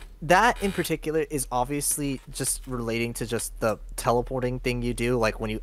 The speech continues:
actually exit the zone. Like, they even describe them as, like, I remember, like, one of these interviews, like, light speed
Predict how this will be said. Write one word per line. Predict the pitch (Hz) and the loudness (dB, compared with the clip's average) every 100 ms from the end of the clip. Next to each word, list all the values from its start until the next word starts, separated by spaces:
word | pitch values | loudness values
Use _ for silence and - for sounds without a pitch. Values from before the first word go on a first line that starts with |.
| - | 0
actually | 104 - - 117 - | 0 0 -4 -4 -4
exit | 101 - - | -4 -4 -4
the | |
zone. | 107 101 101 107 123 - - - | -2 2 2 0 -4 -6 -12 -2
Like, | 117 113 | -2 0
they | 127 | 0
even | 139 156 | 0 -2
describe | 135 - 127 117 117 | 0 2 4 6 6
them | 110 104 | 4 2
as, | - | 0
like, | 113 104 - - - - - - - - - | 2 2 0 -8 -10 -12 -12 -12 -12 -10 -4
I | 117 | -2
remember, | 117 120 | 0 0
like, | 117 107 | 0 0
one | |
of | 107 | -2
these | 107 - | -4 -2
interviews, | 98 - 98 | -2 -2 -4
like, | 95 | -4
light | 92 92 101 - | -4 0 0 0
speed | - - 110 101 | -6 -6 -6 -6